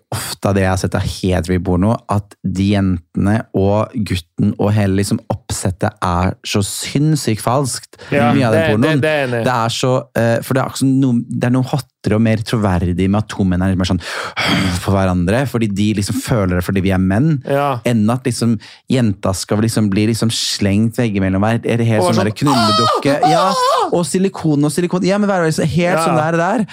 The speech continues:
Speaker 1: Og veldig gøy <laughs> sexliv.
Speaker 2: Ja.
Speaker 1: Jo, å være det. Og så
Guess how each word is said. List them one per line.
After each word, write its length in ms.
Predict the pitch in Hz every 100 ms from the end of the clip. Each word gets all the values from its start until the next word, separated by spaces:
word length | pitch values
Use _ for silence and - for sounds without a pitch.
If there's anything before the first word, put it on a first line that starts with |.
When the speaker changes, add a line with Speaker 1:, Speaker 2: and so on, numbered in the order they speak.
| - -
Speaker 1:
Og 120 | 156 156
veldig 260 | 175 151 143
gøy 480 | 127 131 180 - 160
<laughs> 120 | 160
sexliv. 400 | 123 - 127 127
Speaker 2:
Ja. 540 | 135 - 139 156 165 180
Speaker 1:
Jo, 140 | 185
å 60 | 180
være 280 | 175 160 135
det. 180 | 143 160
Og 100 | -
så 140 | 151